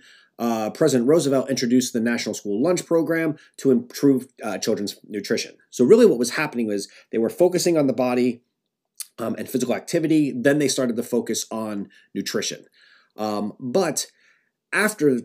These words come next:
shortly after that time frame, there began a rapid weight gain in American children. And at that point, uh, President Kennedy actually became an advocate for physical education and for the world of nutrition and really trying to teach health,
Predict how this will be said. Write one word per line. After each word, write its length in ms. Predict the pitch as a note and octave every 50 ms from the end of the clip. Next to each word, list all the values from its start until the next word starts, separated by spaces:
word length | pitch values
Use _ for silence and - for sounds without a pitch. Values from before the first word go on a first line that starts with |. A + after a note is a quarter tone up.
| -
shortly 440 | - - - - G#3+ G3+ F#3+ G3 E3
after 240 | C3+ C#3+ C#3 - B2+
that 180 | A2+ G#2+ G#2
time 300 | - - - C#3 C3 C3
frame, 400 | A#2+ - A2 G#2 G2+ F#2+ F#2 F2+ - _ _ _ _ _ _ -
there 80 | - B2
began 340 | B2 B2+ - C3 C3 B2+ A#2+
a 160 | - A#2 A#2
rapid 720 | G#2+ G2 F#2 F2+ G#2+ A#2+ B2+ D3 D3 F3 F3 C#3 A2 F#2 F#2+
weight 280 | A2 B2 D3 C#3 -
gain 400 | - A2+ F#2+ E2+ D2+ D2 D2+ - _ _ _ _ _ -
in 100 | C3 A#2+
American 440 | A#2 A2 G#2+ G2 F#2 F2 - F#2+
children. 400 | - - G#2+ E2+ E2 - - - - - _ _ _ _ _ _
And 380 | G#2+ G#2+ G#2+ G#2 G#2 G2+ G2
at 140 | - A2+ G#2+
that 180 | - F3 F#3+ F3+
point, 380 | - C#3 C3 B2+ B2 A2+ - - -
uh, 280 | - G2+ G2+ F#2+ F#2 F#2
President 440 | - - C3+ A#2+ G#2+ G2+ F2+ F#2 -
Kennedy 540 | - G3 G#3 G#3 D#3 A2 G#2+ F#2+ G2 F#2+ _ _ - - _ _ _
actually 280 | - B2 B2+ - B2 G#2+
became 180 | G#2 - G#2+
an 100 | G#2+ G#2 - -
advocate 480 | C#3 C#3+ D3+ C3 C#3 - - A2+ -
for 80 | - G#2+
physical 280 | - A#2+ A2 G#2+ A2
education 640 | G#2+ F#2+ G2+ G2 - - G2+ G2+ - - G2+ G2 F#2+ _ _ -
and 480 | D#3+ F3+ F3 D3+ B2+ A#2 A2+ A2+ - - _ _ _ _ _ _
for 480 | _ - - - B2+ B2 A#2+ A#2 A2+ A2
the 120 | G#2+ A2+
world 240 | G#2 G#2 G#2+ G#2 G2+
of 120 | G2 -
nutrition 600 | G2 F#2+ - - - D#3+ C#3 - - C3+ B2+ B2+ A#2+
and 240 | A#2 G#2+ G#2 G2 G#2
really 240 | B2 C#3+ C3+ C#3 C3+
trying 300 | C3 - - A#2 A2+ G2+
to 160 | - - G2+
teach 320 | G2 - - G#2 F#2 -
health, 580 | - - - - - - E3+ C#3 A#2 G#2+ -